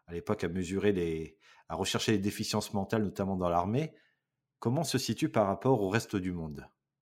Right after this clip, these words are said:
Je crois que t'as un petit peu bachoté tout ça.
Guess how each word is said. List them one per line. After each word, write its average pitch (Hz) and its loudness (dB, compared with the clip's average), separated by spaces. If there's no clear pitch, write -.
Je 90 -12
crois - -6
que - -14
t'as 90 -10
un 85 -10
petit - -20
peu 101 -2
bachoté 107 -2
tout - -16
ça. - -6